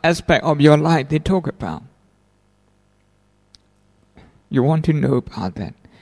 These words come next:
If you don't know, you become more and more anxious. Anxiety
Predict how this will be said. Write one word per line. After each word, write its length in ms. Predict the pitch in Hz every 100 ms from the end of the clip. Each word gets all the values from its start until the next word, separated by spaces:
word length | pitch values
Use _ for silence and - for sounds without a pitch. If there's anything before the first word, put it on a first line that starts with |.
| _ _ _
If 140 | - 165
you 140 | 165
don't 340 | 160 190 165 143
know, 280 | 143 151 - - -
you 120 | 156
become 520 | - 139 151 143 135
more 260 | 151 185 160
and 100 | -
more 180 | 165 - -
anxious. 480 | 139 139 - 92 - _
Anxiety 680 | 139 131 - 135 139 123 -